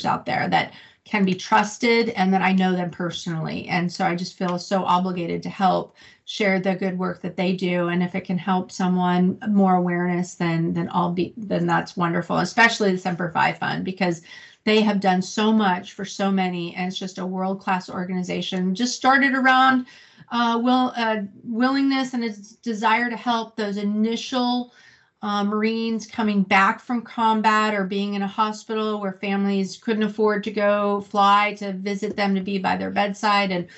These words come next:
just raising some money. That was really the initial days of the Semper Fi and America's Fund.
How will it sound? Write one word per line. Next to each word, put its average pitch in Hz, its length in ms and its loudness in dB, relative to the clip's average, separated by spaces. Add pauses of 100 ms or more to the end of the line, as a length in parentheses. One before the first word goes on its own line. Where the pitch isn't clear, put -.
(160)
just 196 220 -6
raising 202 420 0
some 196 240 -2
money. 190 600 -2 (120)
That 202 240 2
was 220 180 0
really 214 200 2
the 196 80 2
initial 196 420 2
days 175 540 0
of 180 120 -6
the 185 60 -6
Semper 180 300 -6
Fi 175 420 0
and 185 140 -4
America's 180 440 -6
Fund. - 380 -6